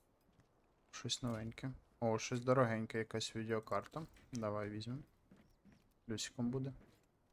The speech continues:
Марак-, ма-, канська вінтовка.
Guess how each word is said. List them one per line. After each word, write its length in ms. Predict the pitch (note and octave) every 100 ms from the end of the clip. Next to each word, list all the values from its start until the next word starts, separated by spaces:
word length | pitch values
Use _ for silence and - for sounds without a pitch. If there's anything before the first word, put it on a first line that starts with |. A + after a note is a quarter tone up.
| _ _ _ _ - - - - - - _ _ _ _ _ _ - - _ _ _ _ _ _ _ _ _ _ _ _ _ _ _ _ _ _ -
Марак-, 340 | B2 C3 C3
ма-, 320 | D3+ C#3+ A2+
канська 540 | C3+ - C#3+ C3 - C3+
вінтовка. 680 | C3+ C3 C3+ A#2 - A#2+